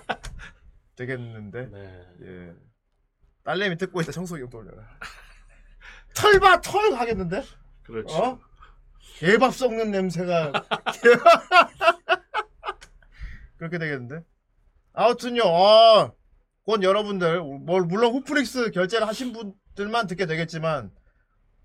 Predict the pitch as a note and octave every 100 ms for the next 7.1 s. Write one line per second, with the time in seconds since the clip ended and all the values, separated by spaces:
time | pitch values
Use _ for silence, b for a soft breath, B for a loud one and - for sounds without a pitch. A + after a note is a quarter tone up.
0 | _ D#3+ G3 F#3+ E3+ D#3+ D#3+ D#3 C#3+ C#3+
1 | A#2 G#2 A2+ F2+ F2 A2 B2+ A2+ G2+ A#2
2 | B2+ C3+ - G#3 G#3 G3 F#3 D3+ - _
3 | - - _ _ _ _ _ _ _ D#3
4 | F#3+ G3 F3+ A3+ A3 G#3 D3 E3 D3 C3+
5 | B2 G#2 E2+ E2 _ B2+ B2 A#2+ A2+ G2
6 | F#2+ G2+ A2+ G#2+ G2+ G2 F#2+ F#2 F#2 G2